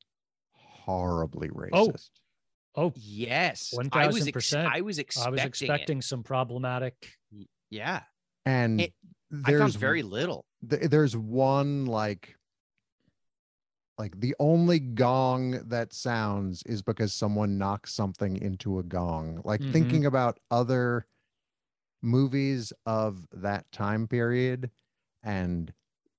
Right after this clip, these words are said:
Speaker 1: Asian representation in those films,
Speaker 3: Mm-hmm.
Speaker 1: like, from Sixteen Candles on down, there's some,
Speaker 2: Yep.
Speaker 1: some ugly, ugly stuff. And so I, I think, like we were talking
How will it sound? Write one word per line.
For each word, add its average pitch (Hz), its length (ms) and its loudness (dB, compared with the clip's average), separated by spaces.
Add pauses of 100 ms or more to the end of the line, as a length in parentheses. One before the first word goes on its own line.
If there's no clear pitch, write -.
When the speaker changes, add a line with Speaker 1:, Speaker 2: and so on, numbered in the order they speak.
(220)
Speaker 1:
Asian 117 400 4
representation 107 1000 -2
in 113 200 0
those 110 180 0
films, 120 640 -4 (260)
Speaker 3:
Mm-hmm. 123 280 -10
Speaker 1:
like, 82 200 -10
from 90 540 0 (160)
Sixteen 123 600 0
Candles 117 500 2
on 104 240 0
down, 101 380 0
there's 110 260 -2
some, 123 140 0
Speaker 2:
Yep. 127 200 0 (520)
Speaker 1:
some 87 180 -2 (260)
ugly, 143 460 4
ugly 127 320 2
stuff. 113 640 0
And 101 400 -4 (140)
so 113 200 0
I, 107 280 0
I 113 140 -4
think, 139 200 -2 (240)
like 117 180 -4
we 139 80 0
were 127 100 0
talking 131 540 -2